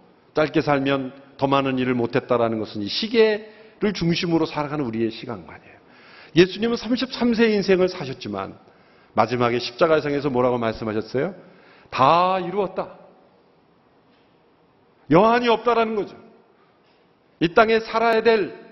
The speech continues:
목적을 다 이루었다라고 예수님 말씀하신 거예요.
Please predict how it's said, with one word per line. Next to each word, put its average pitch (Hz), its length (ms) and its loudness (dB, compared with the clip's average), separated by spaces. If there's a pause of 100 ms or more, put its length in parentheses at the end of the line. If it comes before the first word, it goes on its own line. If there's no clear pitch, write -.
(260)
목적을 233 460 2
다 220 140 4
이루었다라고 196 960 0
예수님 135 360 -4
말씀하신 - 460 -14
거예요. - 220 -20